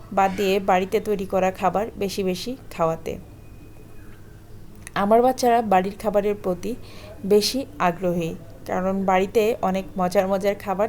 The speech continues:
তাদেরকে রান্না করে দেওয়া হয়, তাই বাইরের খাবারের প্রতি তাদের তেমন কোনো আগ্রহ নেই। তো দেখেন, কেকগুলা কতটা সুন্দর হয়েছে। তো আজকের ভিডিওটা ভালো লাগলে অবশ্যই আমার চ্যানেলটা সাবস্ক্রাইব করে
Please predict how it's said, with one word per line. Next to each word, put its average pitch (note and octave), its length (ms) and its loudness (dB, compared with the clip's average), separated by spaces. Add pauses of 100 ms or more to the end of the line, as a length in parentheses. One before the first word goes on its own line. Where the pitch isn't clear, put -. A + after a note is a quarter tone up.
তাদেরকে F#3 320 -2 (100)
রান্না E3 300 -6
করে D#3+ 220 -2
দেওয়া E3 240 0
হয়, - 160 -8 (680)
তাই G3+ 200 0
বাইরের F#3+ 340 6
খাবারের A#3 340 6
প্রতি B3+ 160 2 (100)
তাদের G3 260 0
তেমন F#3 220 0 (100)
কোনো G3 140 -2 (140)
আগ্রহ F3+ 300 -2 (480)
নেই। D#3 160 -4 (1500)
তো - 60 0 (100)
দেখেন, A3 280 4 (120)
কেকগুলা A3 380 2 (120)
কতটা G3+ 280 -2 (120)
সুন্দর G3+ 280 -2 (120)
হয়েছে। G3 360 -2 (840)
তো - 140 0
আজকের C4+ 320 2
ভিডিওটা B3+ 320 2 (120)
ভালো G3+ 240 2
লাগলে G3+ 240 0 (200)
অবশ্যই G#3+ 500 -2
আমার F#3 240 -2
চ্যানেলটা F#3+ 420 -4
সাবস্ক্রাইব G3 420 -4 (100)
করে G3+ 140 -2